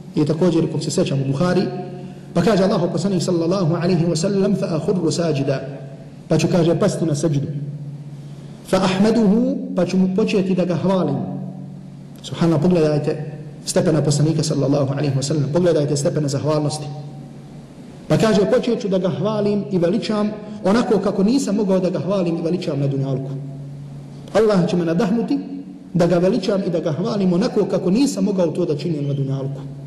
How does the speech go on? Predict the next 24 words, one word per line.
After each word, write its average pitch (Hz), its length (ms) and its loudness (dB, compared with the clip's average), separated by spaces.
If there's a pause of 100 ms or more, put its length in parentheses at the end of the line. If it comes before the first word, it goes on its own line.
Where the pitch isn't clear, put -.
(520)
Pa 156 100 6
ću 151 120 6
zatražiti 180 800 4
od 196 100 2
njega 175 340 2 (280)
da 151 160 2
počne 196 720 0 (540)
sa 151 140 0
sudom 151 320 2
među 135 160 0
ljudima." 139 340 0 (1500)
Zatražit 220 440 4
će 202 80 2
poslanik 202 380 0
sallallahu 185 520 0
alaihi 170 280 2
wa 160 80 2
sallam 185 340 2
od 147 80 0
svog 185 220 2
gospodara. 151 600 -2 (1120)
Zatražit 214 440 4
će 190 160 2
ko? 196 140 4